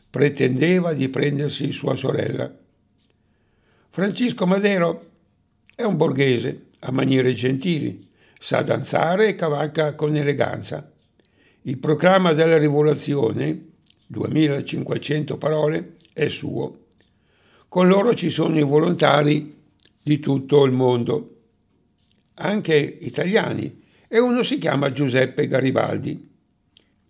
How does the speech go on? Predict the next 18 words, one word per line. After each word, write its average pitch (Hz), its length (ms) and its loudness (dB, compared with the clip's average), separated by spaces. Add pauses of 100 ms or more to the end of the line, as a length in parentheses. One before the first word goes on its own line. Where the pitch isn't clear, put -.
(300)
è 135 120 -4
nipote 147 520 2
dell'eroe. 123 720 0 (1080)
Marciano 180 580 2
contro 170 360 2
il 147 80 0
generale 156 640 2
Porfirio 156 920 -2
Diaz, 135 560 -4 (480)
dittatore 143 800 2
dal 135 380 0
milleottocentottantaquattro, 139 1900 -2 (640)
e 139 180 -4
quando 185 460 2
Diaz 123 760 0
decide 123 600 -4
di 123 140 -6
scappare, 135 800 0